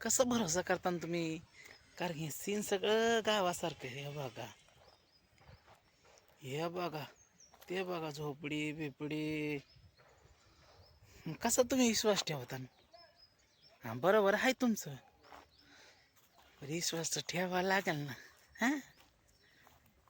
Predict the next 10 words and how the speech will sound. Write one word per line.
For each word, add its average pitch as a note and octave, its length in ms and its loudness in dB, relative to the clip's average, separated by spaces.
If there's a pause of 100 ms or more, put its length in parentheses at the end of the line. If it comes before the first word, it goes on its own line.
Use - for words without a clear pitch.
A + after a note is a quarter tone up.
(840)
आता A2 240 -12 (800)
सीनमध्ये F3+ 560 -4 (100)
काय G3 280 -2
काय A#3 160 0
घडतं, G3+ 560 2 (120)
कसं A3+ 260 -2 (120)
कसं B3 260 -2
घडतं, G3 560 -2 (840)
बघत G#3 380 6
राहा, C4 400 8